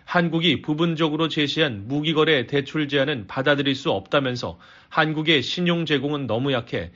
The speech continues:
실행이 불가능하다고 주장했습니다. 이어 한국의 금융 제한은 우리가 이행할 만큼 매력적이지 않다며 무기거래 중단 가능성을 시사했습니다.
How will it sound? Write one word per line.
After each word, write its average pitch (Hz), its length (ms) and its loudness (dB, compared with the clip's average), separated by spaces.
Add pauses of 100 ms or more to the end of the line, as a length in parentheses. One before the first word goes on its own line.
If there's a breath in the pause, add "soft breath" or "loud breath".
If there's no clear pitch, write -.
(140 soft breath)
실행이 160 480 0
불가능하다고 143 800 0
주장했습니다. 104 840 -8 (840 soft breath)
이어 147 220 4
한국의 165 600 2
금융 160 400 0
제한은 151 500 0
우리가 139 420 2
이행할 151 460 0
만큼 131 440 -4
매력적이지 139 640 0
않다며 123 500 -2 (300 soft breath)
무기거래 151 680 2
중단 156 420 0
가능성을 135 720 -4
시사했습니다. 98 800 -10